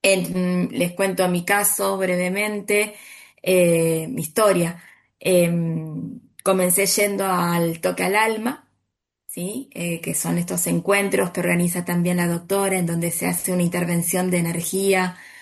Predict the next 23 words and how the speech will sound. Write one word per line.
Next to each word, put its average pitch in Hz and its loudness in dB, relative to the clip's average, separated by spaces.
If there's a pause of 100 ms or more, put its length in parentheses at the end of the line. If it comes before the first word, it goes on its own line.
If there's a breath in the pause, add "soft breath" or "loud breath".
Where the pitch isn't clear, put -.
(160 loud breath)
muy 185 4
linda. 202 2 (540 soft breath)
Eh, 175 2 (440)
y 170 2
la 175 4
verdad 180 4
que 175 2 (380)
uno 180 0 (300)
queda 180 2
renovado 196 2
porque 170 -4
es, 175 -4
es - -6
una 185 2
intervención 170 2
de 185 4
energía 175 2
de 170 0
luz, 220 0 (460 loud breath)
pero 185 2
como 185 2
bien 226 2
dice, 247 2